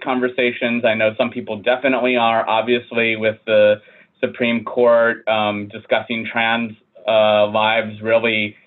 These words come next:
in a direct way for the first time, um, is, is huge. And, and I haven't read all the details, but I'm hearing how they're getting stuck on restroom issues or things like that, that, um,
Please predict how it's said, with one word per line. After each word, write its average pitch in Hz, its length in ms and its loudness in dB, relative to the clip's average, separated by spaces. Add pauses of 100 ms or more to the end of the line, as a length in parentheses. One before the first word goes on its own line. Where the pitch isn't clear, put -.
(140)
in 113 120 -2
a 113 100 0
direct 113 400 -2
way 113 240 2
for 117 80 -10
the 104 160 -6
first 104 260 2 (180)
time, 113 560 0
um, 101 680 -4 (320)
is, 104 280 -2 (160)
is 113 220 -4
huge. 120 440 0
And, 110 280 -2
and 107 400 0
I 127 140 0
haven't 135 300 -2
read 131 180 4
all 120 140 4
the 117 80 -2
details, 117 600 0
but 104 120 -2
I'm 110 160 -6
hearing 113 320 -4
how 107 400 0 (340)
they're 113 120 -2
getting 113 380 -4
stuck 120 260 0
on 107 280 0
restroom 113 500 -2
issues 107 500 -4
or 107 120 -4
things 110 280 -4
like 101 240 0
that, 117 400 0
that, 107 380 2
um, 101 440 -4